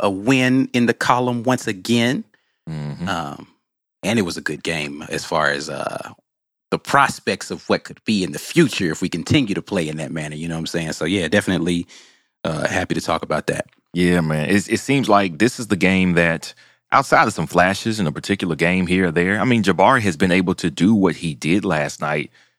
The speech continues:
Speaker 2: in short spurts, but he had never done it that long,
Speaker 1: Mm-hmm.
Speaker 2: like, over an entire game. And I guess everybody heard, you know, Bruce was talking about the three-point percentage. Jabari was like, "All right,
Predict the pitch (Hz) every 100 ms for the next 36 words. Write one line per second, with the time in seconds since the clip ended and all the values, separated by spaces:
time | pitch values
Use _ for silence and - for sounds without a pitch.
0 | _ _ - 87 73 - 87 64 - 110
1 | 82 - - - 80 113 117 98 95 85
2 | 95 87 - _ _ _ _ _ 90 85
3 | 76 101 - - _ _ _ _ - 90
4 | 78 85 82 90 92 90 85 87 104 87
5 | - 107 95 73 78 82 64 64 _ -
6 | 87 82 76 71 _ _ _ _ - 76
7 | 69 95 101 82 101 98 98 104 127 113
8 | 98 - _ _ _ _ 87 87 85 82
9 | 67 85 82 101 98 95 107 101 98 -
10 | 104 107 113 104 101 120 123 131 - -
11 | - 123 82 92 80 60 117 113